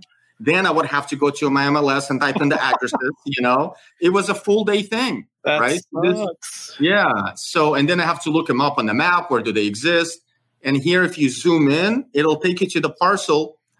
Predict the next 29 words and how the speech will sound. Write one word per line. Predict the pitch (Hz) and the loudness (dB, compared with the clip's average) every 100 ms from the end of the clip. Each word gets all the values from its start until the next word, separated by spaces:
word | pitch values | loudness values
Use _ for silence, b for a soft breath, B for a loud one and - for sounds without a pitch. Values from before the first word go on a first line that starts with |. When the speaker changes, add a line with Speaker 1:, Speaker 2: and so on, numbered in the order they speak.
| - | -4
Speaker 1:
of | 135 139 | -2 0
what | 151 160 165 - _ | 2 2 0 -4 _
home | - - 156 139 | -16 -2 0 2
actually | 120 139 - 165 | 0 -2 -4 -2
has | 131 123 | 0 -2
this | 143 | -4
permit. | - 226 220 - - _ _ _ _ _ _ | -2 -2 -2 -4 -10 _ _ _ _ _ _
And | 135 139 | 0 2
then | 165 | 2
you | 170 | 0
can | 170 147 | 0 2
go | 143 139 | 2 0
into | 175 247 - 139 | 0 0 2 2
it | 123 - 135 | 2 -2 -2
and | 139 | -2
you | 147 | 0
can | 160 | 0
look | 170 180 | 0 0
at | 156 | -2
its | 151 - _ _ - | -4 -8 _ _ 0
full | 196 190 - | 2 2 0
permit | 220 214 214 | 0 0 -2
history | 165 160 120 104 98 _ _ _ | -4 -2 -2 -2 -2 _ _ _
over | 135 139 | 0 0
the | 143 143 | 2 2
last | 143 139 139 - _ _ _ _ | 2 2 -2 -10 _ _ _ _
ownership | 127 151 139 - 95 | -2 0 0 -6 -8
time. | 95 90 85 | -6 -6 -6
So | - 104 92 | -4 -2 -2